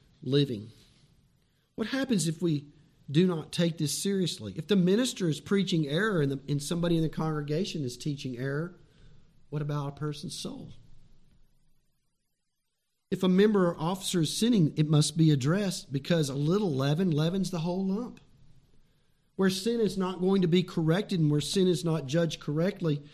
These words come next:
then people begin to think that, mm, it doesn't matter, that we're not serious about these things. People become cynical about obedience and cynical about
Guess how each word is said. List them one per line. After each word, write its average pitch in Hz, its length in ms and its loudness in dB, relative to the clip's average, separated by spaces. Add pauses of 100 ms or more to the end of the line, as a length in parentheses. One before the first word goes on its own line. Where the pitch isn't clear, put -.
(220)
then 175 160 4
people 196 280 -2
begin 185 320 0
to 175 80 -2
think 185 340 -2
that, 175 140 -6 (580)
mm, 175 180 -8
it 165 80 -14
doesn't 165 280 -6
matter, 175 440 -8 (1300)
that 139 160 -8 (120)
we're 151 180 0
not 160 180 -2
serious 190 480 -2
about 113 400 -8
these 117 240 -2
things. 151 500 -2
People - 300 -4
become 147 340 -2
cynical 180 600 -4
about 117 420 -8 (320)
obedience 139 680 0
and 127 120 -2
cynical 185 480 -2
about 135 420 -4